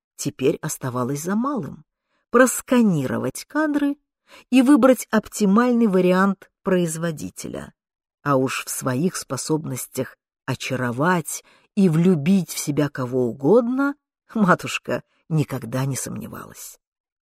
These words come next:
Довольно часто я рассматриваю её фотографии того времени. Они чёрно-белые, поэтому ни глубокой синевы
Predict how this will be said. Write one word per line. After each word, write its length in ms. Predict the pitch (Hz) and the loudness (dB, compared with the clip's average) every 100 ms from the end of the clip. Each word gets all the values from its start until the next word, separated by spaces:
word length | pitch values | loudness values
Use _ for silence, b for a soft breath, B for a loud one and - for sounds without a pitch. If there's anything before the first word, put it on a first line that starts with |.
| _ _ _ _ _ _ _ _ _ _ _ _ _ _ _ _ - | _ _ _ _ _ _ _ _ _ _ _ _ _ _ _ _ 2
Довольно 460 | 226 269 320 302 | 4 6 6 4
часто 440 | 302 330 311 - 269 | 4 2 2 2 4
я 200 | 247 247 | 6 6
рассматриваю 960 | 240 - 240 262 247 220 220 226 220 | 4 0 2 2 2 0 4 4 6
её 260 | 202 202 214 | 6 4 4
фотографии 800 | - - 190 170 208 208 - 175 | 2 0 0 4 2 2 -4 -6
того 260 | 180 175 | -4 -2
времени. 720 | 160 143 113 82 85 76 - _ _ _ B B | 0 0 0 -2 -8 -12 -18 _ _ _ B B
Они 320 | - 269 349 | 2 2 2
чёрно-белые, 1080 | 302 302 277 269 233 247 254 196 131 107 65 - _ _ _ | -2 0 2 0 0 2 4 4 2 -2 -4 -12 _ _ _
поэтому 420 | - 240 247 233 233 | 2 4 4 4 6
ни 140 | 233 | 4
глубокой 500 | 220 247 226 285 165 | 6 4 6 4 2
синевы 840 | - - 160 156 147 147 156 147 | -2 -2 0 2 2 2 2 2